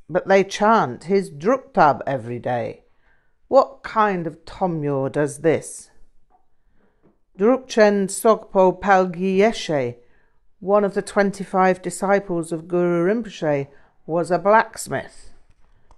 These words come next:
Was he to be despised for this? "No, Rinpoche. My father came from a family where there were blacksmiths,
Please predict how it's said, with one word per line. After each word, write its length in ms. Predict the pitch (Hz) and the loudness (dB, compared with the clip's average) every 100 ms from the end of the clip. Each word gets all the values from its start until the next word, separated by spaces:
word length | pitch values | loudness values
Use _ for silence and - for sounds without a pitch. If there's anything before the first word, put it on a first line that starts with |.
| _ | _
Was 240 | 185 185 | -8 -6
he 220 | - 240 240 | -6 -6 -6
to 140 | 226 | -6
be 240 | 220 208 | -4 -6
despised 1120 | 165 165 180 - - 180 180 196 254 277 - - | -8 -8 -8 -8 -4 0 2 2 -2 -8 -12 -6
for 120 | 208 | -4
this? 540 | 214 285 311 - - _ _ _ _ _ - - - - - - - - _ _ - - _ _ _ 202 | -2 -2 -4 -16 -20 _ _ _ _ _ -20 -20 -20 -20 -20 -20 -20 -20 _ _ -20 -20 _ _ _ 2
"No, 380 | 214 240 160 120 | 4 4 0 -4
Rinpoche. 600 | - 143 123 - 143 127 - - - _ _ _ _ _ _ _ | -6 -6 -6 -4 -4 -4 -10 -20 -20 _ _ _ _ _ _ _
My 180 | 196 254 | 4 4
father 400 | 262 214 180 160 | 4 0 2 0
came 320 | - 165 156 | -2 -2 -2
from 220 | 156 160 | -6 -10
a 120 | 156 - | -10 -4
family 320 | 160 151 147 | -2 -2 -2
where 240 | 147 151 147 | 0 0 -2
there 160 | 147 | -4
were 140 | 139 139 | -4 -4
blacksmiths, 840 | 147 127 - - 139 143 - - | -4 -6 -10 -10 -10 -10 -16 -16